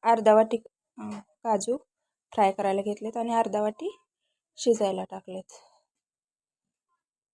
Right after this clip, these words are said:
तुमच्या जेवढी भाजी बनवायची आहे त्यानुसार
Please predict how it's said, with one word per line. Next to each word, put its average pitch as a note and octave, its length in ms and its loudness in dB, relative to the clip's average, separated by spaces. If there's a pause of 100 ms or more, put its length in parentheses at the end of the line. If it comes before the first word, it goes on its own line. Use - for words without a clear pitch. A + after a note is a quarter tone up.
(1400)
तुमच्या A3+ 500 4 (1200)
जेवढी B3+ 220 8
भाजी B3 240 4
बनवायची A#3 420 4
आहे A3+ 100 4
त्यानुसार A3 440 2